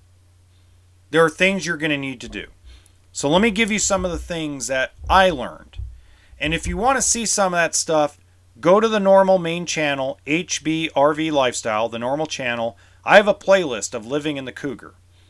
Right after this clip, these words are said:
You could see what I did to the windows. You could see what we did skirting the fifth wheel. Now, it's planted in one location. But I came up with a list of things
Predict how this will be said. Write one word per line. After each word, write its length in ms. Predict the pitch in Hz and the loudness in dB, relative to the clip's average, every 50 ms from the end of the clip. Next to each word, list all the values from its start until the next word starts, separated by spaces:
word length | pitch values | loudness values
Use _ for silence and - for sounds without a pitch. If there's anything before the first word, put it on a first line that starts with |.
| _ _ _ _ _ _ _ _ _ | _ _ _ _ _ _ _ _ _
You 100 | - 135 | -12 -8
could 120 | 127 - - | -6 -4 -2
see 140 | - 175 | 0 0
what 140 | 175 165 165 | 2 4 4
I 60 | 156 | 4
did 160 | 147 143 151 127 | 2 2 -2 -6
to 60 | 123 | -6
the 80 | 110 | -8
windows. 840 | 117 131 165 180 180 175 175 175 170 170 170 170 165 165 151 - - - _ _ _ _ _ | -2 0 0 0 4 4 6 6 6 6 4 4 2 -2 -4 -6 -8 -12 _ _ _ _ _
You 80 | - 139 | -14 -12
could 120 | - 139 | -8 -8
see 160 | - - 147 | -6 -6 -6
what 160 | 143 135 147 127 | -6 -6 -8 -12
we 80 | 131 | -12
did 220 | 120 135 131 - - | -10 -10 -8 -6 -6
skirting 520 | - - - - 160 165 165 160 160 160 | -6 -6 -6 -6 -4 -4 -4 -4 -4 -6
the 60 | 156 | -6
fifth 380 | - - - 147 147 - - - | -6 -4 -4 -4 -4 -4 -8 -8
wheel. 340 | 147 143 139 139 143 139 - _ _ _ _ _ _ _ _ | -6 -4 -2 -2 -4 -4 -8 _ _ _ _ _ _ _ _
Now, 200 | - 160 160 170 | 2 4 6 6
it's 160 | 214 254 247 - | 6 4 2 -2
planted 680 | - - - 202 240 247 233 220 - 185 180 165 - - | -8 -6 -4 -2 0 0 -2 -2 -2 -6 -6 -6 -8 -8
in 220 | 156 156 143 139 | -8 -6 -6 -4
one 260 | 143 156 170 170 160 | -4 -4 -2 -2 -2
location. 720 | 147 127 117 - - - 160 151 139 - - - - - - _ _ _ _ _ _ _ _ _ _ _ _ _ _ _ _ _ _ - - - - - - _ _ _ _ - _ _ _ _ _ | -2 -2 -4 -4 -6 -6 -4 -4 -4 -6 -8 -10 -12 -16 -20 _ _ _ _ _ _ _ _ _ _ _ _ _ _ _ _ _ _ -20 -20 -20 -20 -20 -20 _ _ _ _ -20 _ _ _ _ _
But 120 | - 139 | 0 2
I 120 | 180 233 | 2 2
came 300 | 233 - - 240 233 214 | 2 2 -2 -2 2 4
up 140 | 208 208 208 | 2 2 2
with 120 | 196 - 156 | 0 -4 -4
a 60 | 143 | -4
list 500 | 135 139 151 190 247 285 240 - - - | -4 -6 -6 -4 -2 0 0 0 -2 -4
of 120 | - - | -8 -10
things 680 | - - - 107 101 85 - 110 120 - - - - | -12 -12 -12 -12 -12 -12 -16 -18 -18 -18 -18 -18 -20